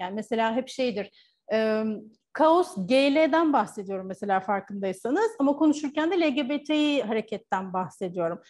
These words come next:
Kaos ilk çıktığında Kaos Gay Lezbiyen Derneği olarak çıkıyor. Hala da bu isimle devam ediyor.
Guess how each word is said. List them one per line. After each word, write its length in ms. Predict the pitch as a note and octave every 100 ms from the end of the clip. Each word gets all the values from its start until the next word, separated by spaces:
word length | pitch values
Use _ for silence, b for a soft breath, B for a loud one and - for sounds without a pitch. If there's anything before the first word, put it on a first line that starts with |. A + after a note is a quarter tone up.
| b
Kaos 320 | - D#4+ D#4+ F#4
ilk 160 | F#4
çıktığında 560 | - - A3+ A3+ D#4 -
Kaos 360 | F4+ E4 F#4 A3+
Gay 300 | B3+ F4+ F#4+
Lezbiyen 580 | D4 A3+ A3+ B3+ B3
Derneği 340 | G3+ F#3 F3+ F#3
olarak 340 | F#3 F#3 F3
çıkıyor. 340 | - A3 D#4+ F4+
Hala 320 | D4 A3+ G#3+
da 120 | A#3
bu 80 | B3
isimle 380 | A#3 - D#4+ D#4+
devam 360 | C#4+ B3 G#3+
ediyor. 300 | F#3 E3+ D#3+